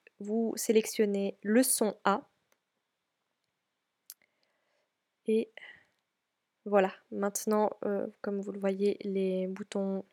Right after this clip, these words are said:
marchent. Et, euh, la vidéo suivante explique à votre enfant comment il peut, euh, jouer à partir d'ici.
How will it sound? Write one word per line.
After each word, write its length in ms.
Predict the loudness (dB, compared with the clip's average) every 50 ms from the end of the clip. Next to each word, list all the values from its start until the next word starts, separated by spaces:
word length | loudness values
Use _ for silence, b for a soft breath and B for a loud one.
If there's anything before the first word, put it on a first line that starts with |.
| _ _ _ _ _
marchent. 460 | 4 4 4 4 0 -6 -6 -4 -4 -4 B B B B B B B B B _
Et, 320 | 4 6 6 6 6 4 2 -2 -8 _
euh, 500 | -6 -4 -4 -4 -6 -6 -8 -8 -10 -10 -10 -8 2
la 280 | 4 6 8 8 8
vidéo 480 | 6 4 0 0 4 6 6 6 6 4
suivante 460 | 2 0 -2 0 2 2 2 4 2
explique 400 | 2 2 2 -4 -4 -4 0 2
à 80 | 4 4
votre 300 | 4 4 2 0 -2 -2
enfant 520 | -2 -2 -4 -4 -2 0 0 0 -2 -6 _
comment 280 | _ 8 8 8 8 6
il 120 | 6 4
peut, 160 | 2 0 0 2
euh, 440 | 2 4 4 4 2 2 0 -2
jouer 340 | -2 2 6 6 6 6 6 _
à 100 | 6 8
partir 400 | 8 6 4 4 2 2 2 2
d'ici. 500 | 2 -2 -4 -4 -10 -12 -16 -18 -20 _